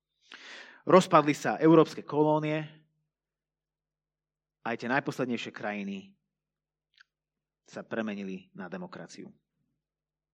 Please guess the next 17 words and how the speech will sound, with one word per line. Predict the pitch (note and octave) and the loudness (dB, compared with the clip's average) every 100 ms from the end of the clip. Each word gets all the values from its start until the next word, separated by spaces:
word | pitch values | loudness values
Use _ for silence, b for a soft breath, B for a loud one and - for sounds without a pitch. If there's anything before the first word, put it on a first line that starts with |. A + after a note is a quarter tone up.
| _ _ _ _ _ _ _ _ _ _ _ _ _ _ - B B | _ _ _ _ _ _ _ _ _ _ _ _ _ _ -20 B B
A | - | -4
tu | - A3 F4+ | 6 6 6
v | C#3+ | 0
závere | C3 C#3 F#3 G#3+ G3 F3+ D3 - - | 0 4 6 8 6 6 2 -4 -12
Joelovho | C3 D#3+ A3 G3+ D3+ D3 | 2 6 8 8 6 6
proroctva | E3 E3+ D3+ - B2+ | 6 6 4 0 0
tiež | G3+ G3+ | 0 0
pozorujeme, | F#3 D#3 C#3+ G2+ F2+ F#2+ D3 - B B | 2 2 2 2 -4 -10 -10 -14 B B
ako | B2+ C3+ | -4 0
po | D3+ | 0
tomto | D3 D3+ C3+ | 0 -2 -4
záverečnom | A#2+ C3 F#3 G#3 G3+ - G#3 D#3 | -2 0 4 4 4 4 2 2
boji | B2+ G#2 F#2+ D#3+ F3+ - _ - | -2 -2 -2 -4 -6 -12 _ -4
povstane | D#3 - D3+ C3 | -4 0 -2 -2
nový | C#3 D#3+ E3 | 0 2 2
svetový | - D3+ C3+ B2 | 0 -2 0 -2
poriadok, | A2 G2 F2+ D2+ - | -4 -8 -8 -12 -16